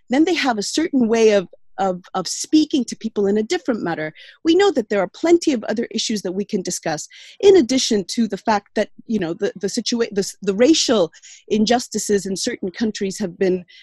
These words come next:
you know, going on since, since the founding of these countries. So the point is that the reason it sparked a core all over the world is because of the fact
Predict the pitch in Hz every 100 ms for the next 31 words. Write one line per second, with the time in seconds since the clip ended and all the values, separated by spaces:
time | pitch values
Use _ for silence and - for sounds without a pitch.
0 | _ - 196 175 226 220 214 202 190 151
1 | 95 - - - 220 180 - - - 233
2 | 220 - 190 233 262 359 294 202 156 156
3 | - - 156 - 107 - - - - -
4 | - 214 202 - 214 - 320 359 403 254
5 | 233 - 208 185 - - 180 214 214 285
6 | 320 285 196 - - - 262 285 - -
7 | - - - 349 269 160 - - - -
8 | 370 359 262 202 185 175 165 160 156 170
9 | 214 - 392 427 370 196 - 165 160